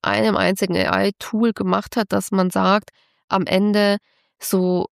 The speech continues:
„Hey, schreib mir mal eine Zusammenfassung aus dem Verlauf und schreib da mit rein, was meine, was ich gerne mag,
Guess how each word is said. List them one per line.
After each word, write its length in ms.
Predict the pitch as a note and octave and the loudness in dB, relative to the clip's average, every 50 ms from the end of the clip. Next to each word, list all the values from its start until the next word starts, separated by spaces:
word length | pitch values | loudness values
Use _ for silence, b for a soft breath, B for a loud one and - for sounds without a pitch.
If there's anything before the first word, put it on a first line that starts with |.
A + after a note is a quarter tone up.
| - - | -10 -4
„Hey, 420 | - G#3 G3+ G#3+ A3 A3 G#3+ - - - | 0 2 2 4 2 2 0 -2 -4 -8
schreib 420 | - - G#3 F#3 F#3 G3 - - | -8 -6 -2 0 0 0 0 0
mir 120 | A3 G3+ | 0 0
mal 600 | G3 F#3+ F#3+ F#3+ F#3 F#3 F#3 F#3 F#3 F#3+ F#3+ G3 - - _ - | 0 0 0 2 2 2 2 2 2 2 2 0 -2 -6 _ -6
eine 560 | G3 F#3+ F#3+ F3+ F3 F3+ F#3 F#3 F#3+ F#3+ G3+ G#3+ _ | -2 -2 0 0 0 0 -2 -2 -2 -2 -4 -6 _
Zusammenfassung 1120 | - - - G3 E3 F3 F#3 G#3+ C4+ C#4+ C4+ - - C4 B3+ - - A#3+ A#3+ A#3 A#3 - | -8 -4 -4 -2 0 0 0 2 0 0 -2 0 -2 -2 0 0 0 0 0 0 0 0
aus 360 | - F#3 F#3+ G3+ G3 - - | 2 2 2 2 0 -2 -4
dem 280 | - F#3+ F#3 F3+ F#3 F#3 | -2 -2 0 0 -2 -4
Verlauf 720 | - - - E3+ E3+ F3+ G#3+ C4+ D4+ E4 E4+ F4 - - - _ _ _ _ _ _ _ _ _ _ _ _ _ | -6 -6 -4 -2 0 2 2 2 2 0 0 -4 -8 -12 -20 _ _ _ _ _ _ _ _ _ _ _ _ _
und 540 | - F#3 F#3+ F#3 F#3+ G3+ G3+ G3+ G3+ G3+ G3 - _ _ _ _ _ _ | -2 0 2 4 4 4 4 2 2 -2 -4 -6 _ _ _ _ _ _
schreib 340 | - - - F#3+ F#3 G3 G3+ - | -8 -2 0 2 2 2 0 0
da 120 | G3+ F#3+ | 0 0
mit 240 | G3 F#3 - - - | 0 0 -2 -2 0
rein, 520 | E3+ F#3 F#3+ F#3+ G3 G3 G3 G3+ G#3 G3+ - _ _ _ _ _ _ - | 2 4 4 4 4 2 2 0 0 -2 -4 _ _ _ _ _ _ 0
was 300 | F#3+ G3 F#3+ - - - | 0 0 0 0 -2 -2
meine, 1000 | F#3+ F3 E3+ E3+ F3+ F#3 F3+ F3 F3 F3 F3 F3 E3+ E3+ E3+ F3+ F3+ F3 E3 - | 0 2 2 2 2 2 2 2 2 2 2 2 0 0 0 0 0 -2 -4 -2
was 200 | - E3 F3+ - | -2 -4 -2 -4
ich 160 | - F#3+ - | -6 -8 -4
gerne 340 | - C4 B3 B3 B3 A#3+ A#3 | 0 0 2 2 2 2 0
mag, 560 | A3+ A3 G#3+ G3+ G3+ G3+ G3 F#3+ F#3+ G3 G3 | 2 2 2 4 4 4 4 4 4 2 0